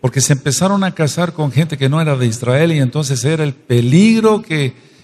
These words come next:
ya estando reconstruido el templo, otra vez fuera a fracasar Israel. Entonces, ¿qué comunión tiene la luz con las tinieblas? Nada, absolutamente nada.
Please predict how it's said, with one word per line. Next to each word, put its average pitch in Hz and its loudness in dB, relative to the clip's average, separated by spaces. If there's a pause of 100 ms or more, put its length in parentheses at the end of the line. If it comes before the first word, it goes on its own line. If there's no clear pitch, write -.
(100)
ya 165 4
estando 196 0
reconstruido 156 0
el 147 -2
templo, 185 2 (100)
otra 185 4
vez 170 2
fuera 175 2
a - 0
fracasar 156 0
Israel. 156 0 (1300)
Entonces, 160 0
¿qué 165 0
comunión 170 4
tiene 175 4
la 170 2
luz 170 2
con 170 0
las 165 -2
tinieblas? 165 2
Nada, 147 4
absolutamente 139 0
nada. 101 -2